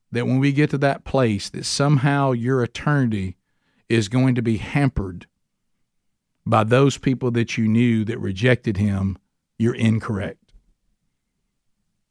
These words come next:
When you experience who he really is,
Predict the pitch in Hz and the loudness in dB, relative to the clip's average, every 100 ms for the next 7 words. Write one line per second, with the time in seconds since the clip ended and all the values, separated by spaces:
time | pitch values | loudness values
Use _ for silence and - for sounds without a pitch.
0 | _ _ _ 113 117 117 131 175 196 190 | _ _ _ 2 2 4 4 4 2 0
1 | - - 156 151 147 - 143 113 139 123 | -4 -4 0 0 -2 -2 0 0 0 2
2 | 135 135 127 120 98 101 98 - | 2 2 2 0 -2 -6 -10 -16